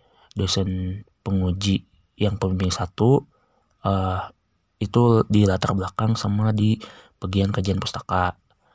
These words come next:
Itu yang lagi sekarang saya kerjain. Kemudian revisian yang kedua itu dari ketua prodi, beliau menyoroti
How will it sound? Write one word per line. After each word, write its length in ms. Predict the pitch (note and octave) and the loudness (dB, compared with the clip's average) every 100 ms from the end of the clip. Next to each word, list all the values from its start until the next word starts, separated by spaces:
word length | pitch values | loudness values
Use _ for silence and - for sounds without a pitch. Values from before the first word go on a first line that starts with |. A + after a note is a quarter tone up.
| _ - | _ -10
Itu 520 | G2+ A#2 A#2 A2+ - _ - - | 0 4 4 4 0 _ -20 -8
yang 200 | G#2+ G2+ G2+ | -2 0 0
lagi 160 | G2 G#2+ | 0 -2
sekarang 480 | - G2 F#2+ F#2+ | -4 -4 -2 -2
saya 240 | G2 F#2+ F#2 | -2 -6 -4
kerjain. 560 | F#2 G2 F#2 F#2 F#2 - - - - - | -4 -4 -4 -4 -6 -10 -20 -20 -20 -10
Kemudian 360 | F2+ F#2+ A2+ | 0 2 4
revisian 480 | A2+ G#2+ G#2 - F#2+ | 4 0 -2 -4 -4
yang 80 | F#2+ | -4
kedua 480 | G2+ F#2+ G2 G#2+ - _ _ - | -2 -2 0 -2 -2 _ _ -10
itu 400 | G2 - A#2 A#2 | -10 -6 -2 2
dari 800 | A2 G2 F#2 G2+ G#2 A2 A2 A2 _ _ _ - | 2 0 -2 -4 -2 -2 -2 -4 _ _ _ -10
ketua 320 | - G#2 G2 | -2 0 2
prodi, 440 | A2+ F#2+ G#2 A2+ _ - | 0 2 0 0 _ -6
beliau 400 | G2+ G#2+ A2 A2+ - | 0 4 4 2 0
menyoroti 560 | G#2 G2 G2 F#2+ A2+ | 0 2 0 -2 -6